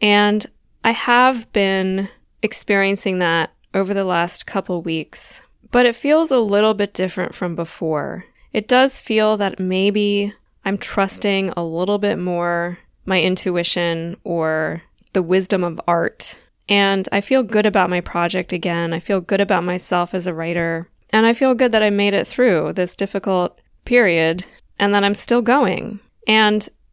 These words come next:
I keep reminding myself, after all, I'm only on draft ten. <laughs> And while that seems like it's a lot of drafts, it's not really, uh, in terms of how many drafts writers often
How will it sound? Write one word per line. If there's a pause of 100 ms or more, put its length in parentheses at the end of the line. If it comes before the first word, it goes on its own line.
I
keep
reminding
myself,
after
all,
I'm
only
on
draft
ten.
<laughs> (720)
And
while
that
seems
like
it's
a
lot
of
drafts,
it's
not
really, (320)
uh, (360)
in
terms
of
how
many (320)
drafts
writers (320)
often